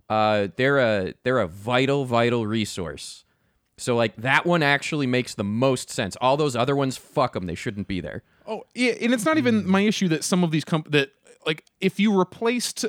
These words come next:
Speaker 2: these as C E Os and executives of different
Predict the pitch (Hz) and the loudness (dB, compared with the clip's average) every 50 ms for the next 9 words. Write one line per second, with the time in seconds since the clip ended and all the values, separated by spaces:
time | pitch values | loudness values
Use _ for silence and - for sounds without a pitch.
0 | - 180 160 185 185 190 165 160 156 147 123 - - - - - 196 196 208 180 | -6 -4 -2 0 0 2 2 2 0 0 -2 -6 -10 -8 -2 0 0 0 0 0
1 | 175 165 165 165 160 160 160 131 - - 117 117 113 113 117 110 127 127 113 107 | 0 2 2 2 2 2 2 0 -2 -4 -2 0 0 0 0 -2 -4 -4 -2 -2
2 | 151 151 - 139 131 135 139 131 - - 131 135 - - 92 - - 147 160 - | -2 -2 -2 -2 -2 -2 -2 -4 -2 -2 -4 -2 -4 -8 -12 -6 -4 -4 -4 -4
3 | - - 175 170 165 165 - - - | -4 -2 0 0 0 -2 -4 -6 -8